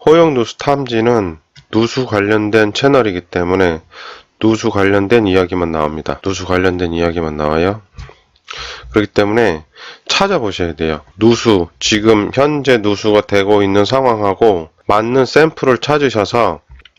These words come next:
어떻게 처리했는지, 어떻게 공사했는지, 아니면 그 누수 검사가 끝났는지를 체크하셔야 누수를 빨리 잡으실 수 있으세요.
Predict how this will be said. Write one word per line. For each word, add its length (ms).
어떻게 380
처리했는지, 680
어떻게 300
공사했는지, 880
아니면 440
그 360
누수 240
검사가 480
끝났는지를 1120
체크하셔야 920
누수를 380
빨리 260
잡으실 440
수 180
있으세요. 540